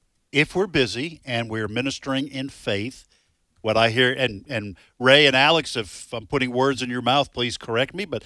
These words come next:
I hear both of you saying, uh, and Fred, I hear you saying that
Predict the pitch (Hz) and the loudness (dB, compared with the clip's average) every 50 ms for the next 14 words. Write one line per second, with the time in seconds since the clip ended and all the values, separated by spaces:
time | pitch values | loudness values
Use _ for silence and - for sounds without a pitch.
0 | - - - - - - 113 117 127 131 127 110 120 120 123 - - 104 107 110 | -12 -18 -20 -10 -4 -2 0 2 2 2 2 2 0 -2 -2 -4 -8 -12 -12 -12
1 | 101 - - 127 123 165 190 185 147 - - 135 113 110 107 107 117 117 110 87 | -10 -6 -4 -4 -4 -4 -6 -8 -10 -14 -12 -12 -10 -10 -10 -12 -12 -14 -16 -12
2 | - - 120 123 117 104 98 120 120 110 107 113 127 127 - - 123 127 147 165 | -8 -6 -4 -2 -2 -2 -2 -4 -6 -6 -6 -8 -8 -6 -4 -2 -2 -2 -2 -4
3 | 160 - _ - - - - - _ - 123 123 120 - - | -6 -12 _ -20 -20 -20 -20 -12 _ 2 2 2 2 0 -6